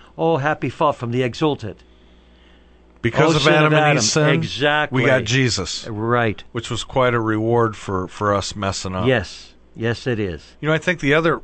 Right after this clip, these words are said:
Speaker 2: um, side of that coin is true, too. N-, besides "no one can help me,"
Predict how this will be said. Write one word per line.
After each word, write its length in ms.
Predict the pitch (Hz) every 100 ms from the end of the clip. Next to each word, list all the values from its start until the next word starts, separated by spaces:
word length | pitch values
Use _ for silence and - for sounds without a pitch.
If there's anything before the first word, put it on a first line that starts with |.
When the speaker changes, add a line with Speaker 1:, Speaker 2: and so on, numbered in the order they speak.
| -
Speaker 2:
um, 360 | 110 101 98 - - - - -
side 320 | - 131 127
of 80 | 117
that 180 | 113
coin 300 | - 127 117
is 120 | 107 -
true, 280 | - 131
too. 340 | 117 147 139 110
N-, 140 | 110 - _ _ _ _ -
besides 420 | 113 143 143 131
"no 140 | 139 139
one 140 | 131
can 160 | 120 113
help 240 | 139 147
me," 220 | 110 107